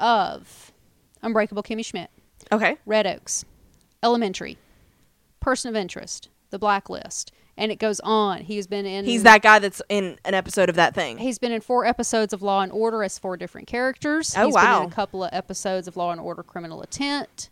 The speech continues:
Speaker 2: Wow.
Speaker 1: He's been in, he was in two episodes of Sopranos.
Speaker 2: So he's been around.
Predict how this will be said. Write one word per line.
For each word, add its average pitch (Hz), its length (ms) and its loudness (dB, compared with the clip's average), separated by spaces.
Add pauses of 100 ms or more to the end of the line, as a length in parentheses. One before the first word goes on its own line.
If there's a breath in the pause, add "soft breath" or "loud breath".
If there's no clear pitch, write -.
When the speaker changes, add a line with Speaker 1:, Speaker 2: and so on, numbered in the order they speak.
(140)
Speaker 2:
Wow. 175 360 4
Speaker 1:
He's 208 120 -4
been 196 160 -4
in, 180 120 -10
he 233 200 -4
was 208 140 -4
in 196 80 -8
two 233 180 -2
episodes 190 460 -4
of 170 80 -12
Sopranos. 247 880 -2
Speaker 2:
So - 180 0
he's 381 200 4
been 466 180 2
around. 233 400 4